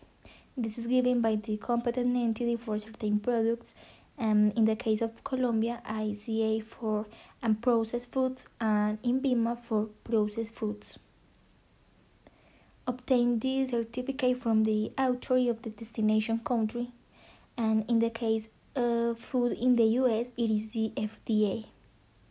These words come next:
Fifth, documents that support at the moment. The export process, these are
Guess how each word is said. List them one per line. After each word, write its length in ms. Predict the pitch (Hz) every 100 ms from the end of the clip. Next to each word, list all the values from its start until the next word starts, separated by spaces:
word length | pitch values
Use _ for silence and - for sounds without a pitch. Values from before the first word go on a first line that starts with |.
| _ - _ - _ - - - - - - -
Fifth, 320 | 214 - - - - - - - _ _ _ _ _ _ - _ - - _ _ 277
documents 540 | 269 269 269 269 269
that 360 | 247 240 226 -
support 380 | 220 - 233 226
at 100 | 220
the 80 |
moment. 520 | 220 220 214 220 226 - - - - - -
The 180 | 247 233
export 480 | 240 233 - 254 254
process, 540 | 262 240 233 240 240 214
these 300 | 214 214 220
are 260 | 214 208